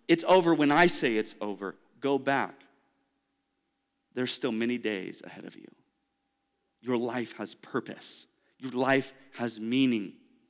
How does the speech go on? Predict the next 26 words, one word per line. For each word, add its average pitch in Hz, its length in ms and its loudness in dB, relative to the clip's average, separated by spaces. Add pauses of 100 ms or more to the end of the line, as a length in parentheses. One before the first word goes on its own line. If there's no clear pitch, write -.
(1600)
And - 100 -10
so 160 160 4
in 156 80 6
a 147 40 4
season 156 500 0
of 131 120 0
social 165 460 0
distancing, 151 800 0 (1200)
God 147 280 6
is 147 140 0
preparing 135 680 0
your 147 200 2
hands 131 680 -2 (320)
for - 160 -8
future 151 500 -4
anointing. 107 680 -4 (960)
Elijah 135 460 6
is 123 240 -2 (180)
alone 139 580 4
right 127 180 -2
now, 92 380 -6 (220)
but 123 80 0
he 120 60 0
says, 113 300 -4
"Those 147 320 2
hands 98 680 -2